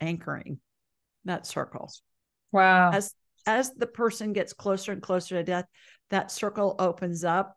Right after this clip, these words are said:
Speaker 1: into a horseshoe and eventually a straight line across the foot of the bed.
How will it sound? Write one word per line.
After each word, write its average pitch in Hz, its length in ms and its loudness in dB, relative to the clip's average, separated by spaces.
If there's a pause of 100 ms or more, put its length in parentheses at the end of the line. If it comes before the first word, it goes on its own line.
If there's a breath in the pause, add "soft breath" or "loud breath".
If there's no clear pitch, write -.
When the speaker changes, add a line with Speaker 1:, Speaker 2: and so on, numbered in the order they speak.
(100)
Speaker 1:
into 175 380 -4
a 151 80 0
horseshoe 175 500 -4
and 165 80 -4
eventually 160 640 -4
a 156 60 0
straight 151 380 -6
line 143 460 -8 (420 soft breath)
across 165 460 -6
the 151 240 -10
foot 147 220 -4
of 147 240 -6
the 147 100 -8
bed. 143 440 -6